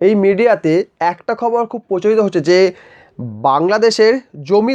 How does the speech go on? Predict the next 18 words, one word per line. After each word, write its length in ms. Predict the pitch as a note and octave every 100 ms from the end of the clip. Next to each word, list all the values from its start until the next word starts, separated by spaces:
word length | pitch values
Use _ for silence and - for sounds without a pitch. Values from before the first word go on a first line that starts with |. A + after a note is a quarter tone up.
| A3+
দখল 200 | G#3 G3 F3+
করেছে 300 | F3+ E3+ A3 B3+ D#3 D3
মায়ানমার 560 | D#3 F3 G#3 G#3+ A3 A3+ D#3+ D3+
রিবেল 280 | E3+ A3 G4 - _ _ _ _ _ -
বা 200 | D3 G#3 - D3+
আরাকান 360 | F3 F3+ G3 G3 D#3+
আর্মি। 260 | D3+ B2+ F#2+ - _ _ _
এরকম 240 | F3 G3+ A#3
একটা 140 | A3+ A3 -
খবর 280 | F3 F3 A#3 - _ - C3+
ভারতীয় 400 | F3 G#3 A3 A3+ -
সংবাদ 300 | F3 F#3 G#3+ G3+
মাধ্যমে 360 | F#3 G3 G#3 C4+ B4 _ _ _ _ -
ভাইরাল 360 | D3 F3+ G#3+ F#3+
হচ্ছে, 280 | E3+ - A2 - _ -
কিন্তু 360 | D4+ C#4+ G3+ C#3+ G2+ _ - F#3+
এটা 140 | B3 A#3+ G3+
কতটা 400 | G#3 A#3+ B3